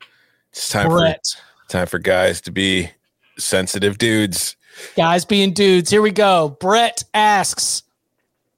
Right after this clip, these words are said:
Speaker 2: "I'm a C F B sicko. I watch football for twelve hours on Saturday and the weeknight games when work allows. From September to mid-December, I'm locked in. This makes dating difficult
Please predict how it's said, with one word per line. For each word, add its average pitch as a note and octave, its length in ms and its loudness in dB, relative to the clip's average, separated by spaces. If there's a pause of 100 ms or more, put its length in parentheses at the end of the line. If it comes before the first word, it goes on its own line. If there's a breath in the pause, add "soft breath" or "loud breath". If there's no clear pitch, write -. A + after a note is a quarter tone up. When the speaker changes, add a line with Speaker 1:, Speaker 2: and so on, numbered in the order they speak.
(140)
Speaker 2:
"I'm C#3+ 80 -6
a - 20 -4
C F#3+ 320 2
F - 180 -2
B F3 200 -2
sicko. D3 800 -2
I - 60 -20 (540)
watch D#3+ 420 0
football F#3+ 520 2
for E3 120 -4
twelve G3 440 2
hours F#3 340 2
on F3+ 200 0
Saturday F#3+ 800 2
and E3 200 -4
the C#3 80 -2
weeknight E3+ 680 -2
games D3 480 -2
when C3+ 160 -4
work D3 280 0
allows. C3 680 -2 (460)
From D3+ 180 -2
September G#3 600 0
to G3+ 100 0
mid-December, G3+ 880 2
I'm C#3 220 -8
locked C#3+ 600 -4
in. C3 420 -2 (600)
This F#3 260 0
makes F3 340 0
dating F#3+ 420 0
difficult F3+ 800 0